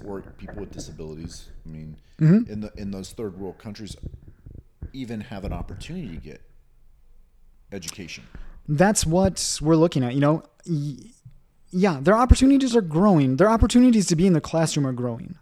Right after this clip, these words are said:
Speaker 1: Okay.
Speaker 2: Now
Speaker 1: So
Speaker 2: we just need to
Speaker 1: starting to
Speaker 2: make
Speaker 1: be
Speaker 2: sure
Speaker 1: more
Speaker 2: that the
Speaker 1: inclusive.
Speaker 2: Yep, it's starting to be more inclusive. Now we just need to make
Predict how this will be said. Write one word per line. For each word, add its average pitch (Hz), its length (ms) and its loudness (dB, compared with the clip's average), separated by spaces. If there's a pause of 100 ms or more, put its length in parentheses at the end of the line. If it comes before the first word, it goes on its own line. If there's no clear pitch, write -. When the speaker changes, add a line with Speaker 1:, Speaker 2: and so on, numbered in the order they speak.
(120)
Speaker 1:
Okay. 101 240 -10 (380)
Speaker 2:
Now 175 100 6
Speaker 1:
So 214 60 6
Speaker 2:
we 214 60 6
just 185 160 2
need 190 100 8
to - 0 -
Speaker 1:
starting - 0 -
to 156 60 4
Speaker 2:
make 151 100 2
Speaker 1:
be 139 60 -2
Speaker 2:
sure 151 120 2
Speaker 1:
more 131 80 0
Speaker 2:
that 123 140 -2
the 127 60 -10
Speaker 1:
inclusive. 95 560 -10
Speaker 2:
Yep, 180 220 2
it's 185 140 2
starting 262 240 6
to 214 80 4
be 226 80 10
more 214 180 8
inclusive. 196 400 4
Now 190 180 4
we 226 100 6
just 185 180 2
need 185 160 6
to 160 60 0
make 165 200 2